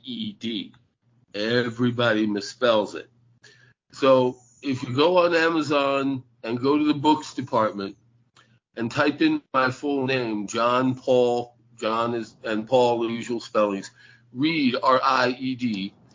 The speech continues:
you'll come up with my books. My books, uh, the Medford Family Chronicles, they're four volumes,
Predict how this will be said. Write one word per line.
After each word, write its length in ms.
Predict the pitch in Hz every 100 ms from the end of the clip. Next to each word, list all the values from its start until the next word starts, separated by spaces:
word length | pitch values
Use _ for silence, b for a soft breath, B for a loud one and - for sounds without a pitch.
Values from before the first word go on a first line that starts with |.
| b b -
you'll 200 | 143 147
come 200 | 180 165
up 240 | 160 156
with 160 | 147 139
my 160 | 127 123
books. 580 | 123 120 - - - -
My 180 | 110 117
books, 500 | 123 156 175 - - _ _ _ _ _ _ _ _ -
uh, 280 | 123 120
the 240 | 117 120 117
Medford 640 | 120 160 160 180 170 139
Family 460 | 170 156 151 151 135
Chronicles, 720 | - 143 123 - 98 117 117
they're 100 | 101
four 340 | - 139 135
volumes, 640 | 123 110 98 92 98 127